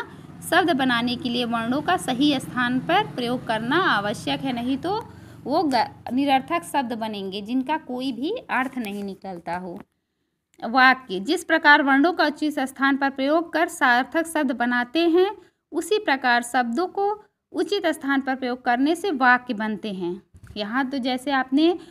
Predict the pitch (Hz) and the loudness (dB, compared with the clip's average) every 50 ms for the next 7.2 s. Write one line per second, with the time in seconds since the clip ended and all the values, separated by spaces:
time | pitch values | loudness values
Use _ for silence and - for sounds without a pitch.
0 | - _ _ _ - 247 285 302 330 311 320 330 311 311 311 - 285 302 311 294 | -20 _ _ _ -2 2 4 4 6 4 4 2 0 0 0 -2 -2 0 0 -2
1 | 285 - - 226 214 262 269 - 294 269 277 277 285 277 277 285 285 277 277 285 | -2 -6 -8 -10 -8 -8 -6 -2 0 2 2 2 2 0 0 -2 -2 -2 -2 -2
2 | 285 302 - - 277 262 240 269 302 311 311 - 339 330 277 330 330 320 339 330 | -4 -4 -2 0 0 0 2 2 2 2 2 2 2 2 4 6 6 6 6 6
3 | 269 247 240 240 - 262 - - 320 330 285 262 330 - 311 294 - 277 269 262 | 4 2 0 0 -2 -6 -4 -2 0 0 2 0 0 -2 -4 -4 -2 -2 -2 -2
4 | 254 - 262 254 247 240 247 247 247 240 254 262 269 302 - 370 349 311 277 269 | -2 -2 -2 0 0 0 0 0 -2 -2 0 0 0 -2 -2 0 2 4 4 2
5 | - - 349 392 370 269 226 220 240 240 - 240 196 202 196 190 180 175 170 175 | 2 2 2 2 4 4 4 4 4 2 0 -6 -6 -6 -6 -6 -6 -6 -6 -6
6 | 175 - - - - - - - - 247 277 320 349 381 - - 269 254 247 262 | -8 -10 -12 -16 -18 -18 -12 -2 4 4 6 6 6 4 4 4 4 4 6 6
7 | 294 320 349 | 6 6 6